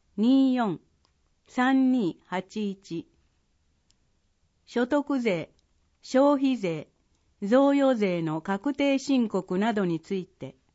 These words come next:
確定申告開場について。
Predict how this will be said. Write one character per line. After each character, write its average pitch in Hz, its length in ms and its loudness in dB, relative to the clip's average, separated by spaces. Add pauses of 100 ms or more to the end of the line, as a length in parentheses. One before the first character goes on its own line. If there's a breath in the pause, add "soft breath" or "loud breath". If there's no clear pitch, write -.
(2000)
確 226 320 -2
定 294 240 0
申 285 260 2
告 277 300 -2
開 262 300 -2
場 185 200 0
に 165 160 -4
つ 196 140 -10
い 185 120 -8
て。 - 280 -16